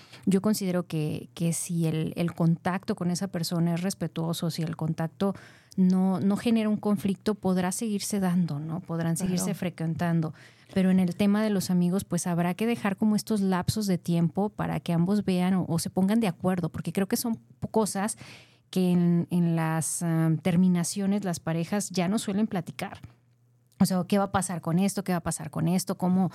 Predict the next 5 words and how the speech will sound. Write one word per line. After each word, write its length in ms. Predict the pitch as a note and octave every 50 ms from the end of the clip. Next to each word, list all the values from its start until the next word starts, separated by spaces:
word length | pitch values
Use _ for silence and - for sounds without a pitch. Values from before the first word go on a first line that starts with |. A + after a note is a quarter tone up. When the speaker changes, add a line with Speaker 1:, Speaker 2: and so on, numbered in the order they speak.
| - - - - - - -
Speaker 1:
cómo, 480 | - A3 A3+ A#3 A3+ G#3 F#3+ E3+ E3
cómo 220 | - - G3+ G#3+ A#3
dividimos 800 | A#3 G#3+ F#3 F#3 F3+ F#3 G3+ C4 F4 A#4 G#4 A#3 G3 D3+ D3 -
el, 400 | E3+ E3 D#3+ D#3 D#3+ D3+ - - -
el, 680 | - D#3+ D#3+ D#3+ D#3 D3+ D#3 D#3+ D#3 D3+ D3+ - C3